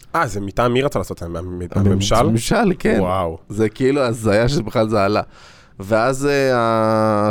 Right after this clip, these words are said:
Speaker 2: מס-, המנהל של משרד האוצר אמר, "אני לא לוקח את זה על הגב שלי."
Speaker 1: כן,
Speaker 2: וזה,
Speaker 1: זה
Speaker 2: וזה התבטל. אה, אבל זה הזיה.
Speaker 1: זה שיט שחור.
Speaker 2: זה שיט שחור
Speaker 1: זה
Speaker 2: לחלוטין.
Speaker 1: שיט שחור.
Speaker 2: אה, ו-,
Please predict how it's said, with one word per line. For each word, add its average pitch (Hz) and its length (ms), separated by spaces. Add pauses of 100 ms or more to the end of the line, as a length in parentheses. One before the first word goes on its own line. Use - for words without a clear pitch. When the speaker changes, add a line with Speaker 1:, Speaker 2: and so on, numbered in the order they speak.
(140)
Speaker 2:
מס-, 107 180 (260)
המנהל 98 400
של 123 120
משרד 127 240
האוצר 135 340
אמר, 110 280
"אני 104 280
לא 107 120
לוקח 120 280
את 98 60
זה 101 80
על 95 60
הגב 92 200
שלי." 87 260 (440)
Speaker 1:
כן, 98 160
Speaker 2:
וזה, 98 140
Speaker 1:
זה 98 440
Speaker 2:
וזה 101 140
התבטל. 101 500 (680)
אה, 98 340
אבל 92 380 (840)
זה 110 120
הזיה. 104 360 (760)
Speaker 1:
זה 85 100
שיט 95 160
שחור. 92 300 (240)
Speaker 2:
זה 90 120
שיט - 320
שחור 123 340
Speaker 1:
זה 113 60
Speaker 2:
לחלוטין. 98 280 (100)
Speaker 1:
שיט 101 120
שחור. 90 180 (640)
Speaker 2:
אה, 92 40 (680)
ו-, 95 80